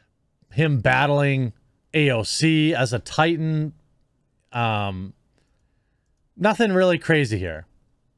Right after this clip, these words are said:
It, it, it's a cartoon, right? But we all know how this ends up. "Oh my God, he tweeted something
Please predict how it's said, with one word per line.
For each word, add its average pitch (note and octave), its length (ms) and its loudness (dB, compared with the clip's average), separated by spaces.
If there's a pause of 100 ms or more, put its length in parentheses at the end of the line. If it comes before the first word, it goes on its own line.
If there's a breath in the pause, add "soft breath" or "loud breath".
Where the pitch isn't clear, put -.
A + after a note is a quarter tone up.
(260)
It, D#3+ 160 -4
it, - 220 -8
it's E3 160 -6
a E3 60 0
cartoon, C3 840 -2
right? A2 440 -6 (1120)
But D#3+ 260 -2
we F3+ 200 2
all G3 180 2
know F#3 240 2
how D3 480 2
this C3 280 0
ends G#2+ 280 -4
up. G2+ 280 -4 (360 soft breath)
"Oh C4+ 400 2
my A3+ 320 2
God, D#4 720 2
he D4 180 2
tweeted D#4+ 560 0
something B3 460 0